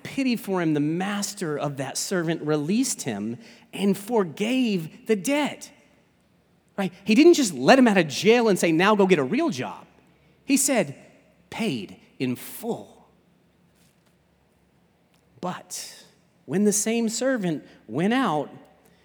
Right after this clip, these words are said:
he found one of his fellow servants who owed him a hundred denarii. Once again, not much, little bit.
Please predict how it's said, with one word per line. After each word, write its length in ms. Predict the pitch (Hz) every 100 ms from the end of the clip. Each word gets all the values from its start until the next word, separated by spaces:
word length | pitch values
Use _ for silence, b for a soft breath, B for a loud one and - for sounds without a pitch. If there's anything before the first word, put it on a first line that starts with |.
| b
he 120 | 127
found 380 | - 131 185 220
one 100 | 240
of 80 |
his 120 | 240 -
fellow 280 | 269 262
servants 400 | 226 220 202 208
who 120 | 214 202
owed 140 | 202
him 160 | 196 185 B B -
a 120 | -
hundred 760 | - - 190 196 175 170 151 B B
denarii. 760 | - 143 135 170 143 120 101 95 - - _ _ _ _ _
Once 240 | - 101 110
again, 480 | 110 151 143 110 95 - _ _ _ _ _ -
not 340 | 107 131 156
much, 640 | 151 151 107 - - - - _ _ _ _ _ _ _ -
little 320 | 117 175 185
bit. 500 | 156 139 90 - -